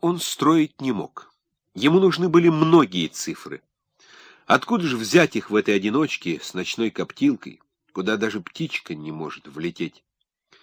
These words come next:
И ученый взмолился: «Господи, я сделал все, что мог, но помоги мне, помоги мне дальше».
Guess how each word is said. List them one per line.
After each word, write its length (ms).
И 80
ученый 340
взмолился: 640
«Господи, 640
я 180
сделал 440
все, 300
что 280
мог, 360
но 200
помоги 640
мне, 300
помоги 500
мне 260
дальше». 680